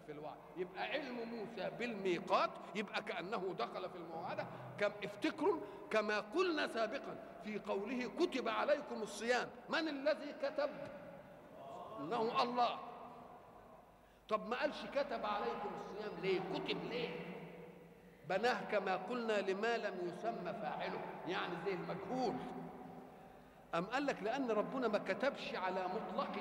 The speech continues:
إنسان، وإنما كتب على من آمن به".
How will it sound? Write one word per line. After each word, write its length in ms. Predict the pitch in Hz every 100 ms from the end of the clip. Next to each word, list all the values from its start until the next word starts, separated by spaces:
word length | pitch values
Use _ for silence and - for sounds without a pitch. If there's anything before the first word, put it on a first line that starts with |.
| 180
إنسان، 520 | 170 - 349 311 165 - - - - - - - -
وإنما 480 | 170 185 240 240 196
كتب 480 | - 269 254 240
على 360 | 220 208 240 202
من 180 | 196 190
آمن 460 | 180 170 196 190 156
به". 400 | 156 107 117